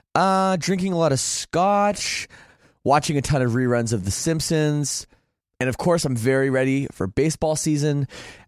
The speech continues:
uh, playoffs, basketball, playoff hockey, hopefully for the Toronto Maple Leafs. We shall see. That's what I've been up to. I also am going back on tour with my solo project, River Oaks. This time, we're going out west,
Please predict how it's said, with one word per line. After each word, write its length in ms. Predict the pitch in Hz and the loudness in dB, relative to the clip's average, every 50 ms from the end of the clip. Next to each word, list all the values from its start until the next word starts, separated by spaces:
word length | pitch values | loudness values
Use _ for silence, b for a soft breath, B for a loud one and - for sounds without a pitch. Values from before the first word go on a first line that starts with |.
| B _ | B _
uh, 240 | 95 87 87 78 - - - | -4 -4 -4 -6 -6 -8 -8
playoffs, 880 | - - 120 131 156 185 208 214 220 226 233 233 233 - - - - - - | -4 -2 0 2 4 4 6 6 8 8 6 6 4 0 -2 -8 -8 -2 0
basketball, 720 | 151 147 165 202 208 - - 202 170 202 202 202 202 196 | 2 4 4 2 0 -2 -4 -4 -2 0 0 0 0 0
playoff 540 | - - - 151 165 185 180 170 170 170 - | -2 0 0 2 2 4 4 2 2 0 -2
hockey, 540 | - - - 156 165 175 180 - - 190 185 | -6 -4 0 2 2 2 2 0 -2 -2 -2
hopefully 640 | 151 - 143 139 151 147 - - 165 175 165 165 | 0 0 0 0 0 -2 -6 -4 -2 0 0 0
for 140 | 165 - 156 | 0 -2 -4
the 80 | 127 123 | -4 -2
Toronto 340 | - 156 147 143 143 139 | -2 0 0 0 0 0
Maple 340 | 135 139 147 160 147 160 156 | 0 0 0 0 0 0 0
Leafs. 220 | 156 156 156 151 151 | 0 0 -2 -2 -2
We 120 | 123 110 | -2 -2
shall 240 | 113 - 123 101 107 | -2 -2 -2 -2 -2
see. 500 | - - - 156 160 156 156 156 156 B B B B B B B B B B B B | -2 -4 -2 0 2 2 2 2 0 B B B B B B B B B B B B
That's 240 | 160 170 185 - | 2 2 4 4
what 100 | 196 208 - | 0 0 2
I've 200 | - 151 165 160 | 4 4 4 4
been 140 | 151 160 151 | 4 4 4
up 120 | 151 143 - | 4 2 2
to. 360 | - - 151 147 143 139 135 B B B B B B | 0 0 2 2 2 0 0 B B B B B B
I 100 | - 135 - - | -2 -2 0 0
also 420 | 143 165 190 185 - - 202 196 | 2 2 2 2 2 0 0 2
am 120 | 190 156 | 2 0
going 340 | 139 131 135 135 135 135 135 | 2 2 2 2 2 0 -2
back 380 | 131 - - 139 139 170 - 196 | -2 -2 2 2 2 4 2 0
on 100 | 190 180 | -2 -2
tour 540 | - - 170 151 151 147 143 143 147 135 b b b b b b b | -2 -2 0 0 2 2 2 2 0 -2 b b b b b b b
with 120 | 123 - | -6 -2
my 120 | - 120 117 | 0 0 0
solo 320 | 117 - 135 127 123 127 | 0 0 0 2 2 0
project, 560 | 117 - 131 110 110 107 113 110 104 - - - | 0 0 0 0 0 0 0 -2 -2 -4 -8 -8
River 400 | - 113 110 113 117 110 120 117 - | -4 0 0 2 2 2 0 0 0
Oaks. 460 | - 87 113 113 113 - - - - - | 0 0 0 0 0 -2 -6 -8 -8 -6
This 260 | - 175 180 180 - | -4 -2 -2 -2 0
time, 440 | - 202 185 185 180 180 185 175 b b b b b b b | 0 2 2 4 2 2 0 -2 b b b b b b b
we're 80 | - 117 | -4 -2
going 260 | 120 135 131 131 131 | 2 2 2 4 4
out 180 | 131 131 - - | 2 2 2 0
west, 640 | - 104 120 127 147 165 - - - - - - | 0 2 2 2 2 0 -2 -6 -8 -8 -10 -14